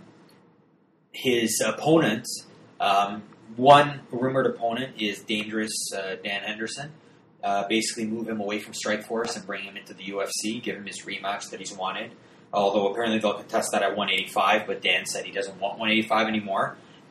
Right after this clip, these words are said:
And if that's the case, then they're thinking that if Chael Sonnen is still around and he's okay, they'll remove him off the card with Brian Stann,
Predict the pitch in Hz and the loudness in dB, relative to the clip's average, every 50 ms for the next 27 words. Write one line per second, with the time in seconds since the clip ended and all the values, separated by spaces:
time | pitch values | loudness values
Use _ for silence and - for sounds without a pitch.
0 | - - 104 104 104 - - 107 101 101 - - 110 - 147 151 180 190 - - | -4 -2 0 2 2 4 6 6 6 6 4 -2 -2 6 10 10 10 10 8 4
1 | - - - - - - - - - - - - 123 113 113 110 107 110 107 107 | -2 -6 -8 -12 -16 -20 -20 -20 -20 -12 0 4 6 6 6 6 4 2 2 4
2 | 110 107 104 - - 110 107 107 110 107 104 101 98 101 98 - - - - 113 | 4 4 2 2 -2 -6 -6 -6 -6 -4 0 0 2 2 0 -2 -4 -2 0 0
3 | 104 101 104 104 - - - - 110 104 101 98 104 104 101 - - - - - | 2 2 0 -2 -2 -4 -2 0 0 0 0 0 -4 -8 -8 -10 -12 -10 -8 -6
4 | - 107 101 101 101 95 101 104 107 110 110 107 - - - 101 98 - 101 98 | -4 -2 -2 0 0 2 2 2 2 0 -2 -4 -6 -10 -14 -10 -6 -4 -4 -2
5 | - 104 107 110 113 113 - - - - - - - 104 98 95 - - 107 104 | 0 0 0 0 0 -2 -6 -14 -20 -20 -20 -2 0 2 4 4 4 4 4 2
6 | 101 110 120 123 110 117 120 110 101 101 98 - - - - 104 104 104 101 - | 2 0 -2 -2 -2 -4 -2 0 0 0 0 -2 -6 -6 -4 -2 -2 -2 -4 -8
7 | - - - 117 - - - - - - - 98 98 101 110 - 139 135 | -10 -4 -2 -2 -2 -2 -4 -6 -6 -6 -4 -2 -2 -2 -2 -4 -4 -8